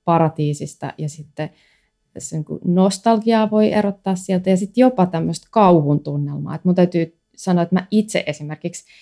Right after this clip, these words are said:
ihan rehellisesti itkin tän, tän nähtyä, niin musta se on, se on aika järkyttävä, vaikka, vaikka siinä ei nyt sinällään tullut mulle mitään kauhean uutta tietoa. Ää,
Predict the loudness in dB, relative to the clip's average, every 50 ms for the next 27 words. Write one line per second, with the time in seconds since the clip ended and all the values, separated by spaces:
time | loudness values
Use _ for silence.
0 | _ _ _ 2 4 4 6 6 6 6 6 6 4 2 0 -2 0 4 4 4
1 | 4 2 -2 -2 -2 0 0 0 -2 -2 -4 -6 _ _ -4 -2 -2 0 -2 -2
2 | -2 -4 -6 -6 -4 -2 0 0 -2 -2 -2 -2 -2 -2 -2 -2 -4 -6 _ _
3 | -6 -2 -2 0 2 2 2 2 2 4 4 4 4 2 0 -4 -8 -8 -6 -2
4 | -2 -2 0 0 0 0 -2 -4 -8 -8 -8 -6 _ 0 0 0 2 0 0 2
5 | 4 4 4 4 2 0 0 0 2 2 4 2 2 0 -2 -2 -2 -2 0 0
6 | 2 4 4 4 4 4 2 0 -4 -4 -6 -6 -4 -4 -4 -4 -4 -6 -6 -6
7 | -6 -6 -6 -4 0 4 4 4 4 2 -2 -4 -6 -6 -6 -6 _ _ _ -20
8 | -20 -20 _ _ _ _ _ _ _ _ _ _ 0 4 4 6 6 6 4 0